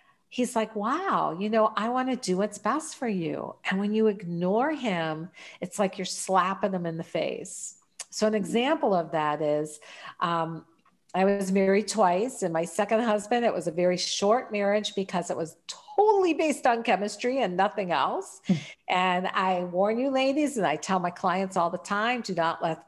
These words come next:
Speaker 1: chemistry be your barometer, but that's a whole other discussion.
Speaker 2: <laughs> Right.
Speaker 1: But anyway, I was going to release my, or to lease a new car. My lease was up.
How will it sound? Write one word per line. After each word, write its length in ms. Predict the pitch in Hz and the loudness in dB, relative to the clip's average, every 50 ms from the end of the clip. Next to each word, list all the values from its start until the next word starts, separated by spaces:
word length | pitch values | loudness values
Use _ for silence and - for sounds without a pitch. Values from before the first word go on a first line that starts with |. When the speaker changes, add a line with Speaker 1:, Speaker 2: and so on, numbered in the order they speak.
| _ _ - | _ _ -2
Speaker 1:
chemistry 420 | - 185 185 214 196 - 214 214 | -2 0 0 0 -2 0 0 0
be 140 | 190 170 175 | 0 0 0
your 160 | 156 156 147 | 0 0 0
barometer, 760 | 147 143 139 143 139 139 175 226 254 277 294 294 294 302 285 | 0 0 0 0 2 2 2 2 2 4 2 4 4 2 2
but 200 | 277 240 208 208 | 2 2 2 4
that's 200 | 220 214 214 214 | 2 2 2 2
a 40 | 208 | 2
whole 260 | 220 226 214 208 202 | 4 6 6 6 6
other 220 | 185 180 170 165 | 4 2 2 0
discussion. 920 | 160 160 - 143 - - - - 254 302 302 302 - 349 339 349 359 - - 320 | -4 -4 -8 -10 -10 -6 0 2 2 2 2 2 4 6 6 8 8 6 8 8
Speaker 2:
<laughs> 40 | 349 | 8
Right. 160 | 196 - - | 8 6 6
Speaker 1:
But 680 | - 220 202 - 220 226 202 208 208 269 277 320 277 - | 4 4 6 8 8 6 6 6 6 6 6 6 8 6
anyway, 920 | 381 320 - 403 370 - - 370 339 339 - - 330 339 - 254 247 - - - - - - - 254 233 196 - | 6 6 6 6 6 6 8 6 4 6 6 4 4 4 2 -6 -8 -10 -10 -16 -16 -14 -14 -12 -8 -8 -2 2
I 180 | 202 220 254 269 | 4 6 6 6
was 180 | 302 320 - | 4 4 2
going 380 | - - 240 240 240 240 247 233 | 2 2 4 4 4 4 2 -2
to 180 | - - 208 | -2 0 0
release 1120 | 175 160 156 175 190 196 202 208 208 202 208 208 - - 180 180 196 190 202 185 - - - | 0 0 2 2 4 4 4 4 4 2 2 0 -2 -2 0 2 2 2 2 0 -4 -6 -2
my, 280 | 170 156 143 156 160 - | 0 0 0 0 0 0
or 160 | 214 180 190 | 2 2 2
to 220 | 185 185 - 202 190 | 0 0 0 0 2
lease 320 | 190 185 208 202 190 - | 2 2 2 0 0 0
a 80 | 202 190 | 0 0
new 160 | 175 170 160 | 0 0 -4
car. 420 | 151 - - 147 127 131 - - 160 | -4 -4 -4 -2 -2 -2 -2 -4 -4
My 180 | 160 160 160 | -4 -4 -2
lease 340 | 160 160 160 160 160 - - | -2 0 -2 -2 -2 -4 -4
was 180 | 151 156 - - | -4 -4 -2 -2
up. 360 | 139 135 117 - - - _ | -2 -2 -2 -4 -8 -14 _